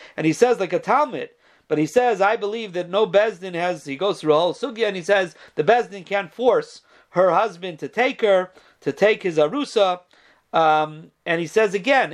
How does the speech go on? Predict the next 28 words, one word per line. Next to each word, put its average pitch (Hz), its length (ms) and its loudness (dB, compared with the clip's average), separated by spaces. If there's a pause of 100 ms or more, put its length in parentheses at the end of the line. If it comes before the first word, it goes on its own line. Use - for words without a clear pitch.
and 180 160 -8
this - 120 -6
is 196 120 -8
not 233 180 0
her 202 160 -4
fault. 254 500 -2 (280)
"I'm 202 140 4
not 202 100 0 (2750)
coming 254 240 -4
to 175 120 -8
shame, 302 480 -4
shame 285 320 0
her. 147 260 0 (260)
Ki 208 140 0
sura 311 400 2
gedei 262 400 0
ledaber 277 520 -2
begnusa, 233 600 -2
va'inish 226 480 -4
gadol 262 340 0
yesh 196 480 -2 (380)
al, 196 520 0 (360)
um, 170 540 0 (300)
uh, 175 40 -12
uh, 175 560 0
uh, - 20 -2
mevakish 190 520 -2
chayvasa." 175 580 -2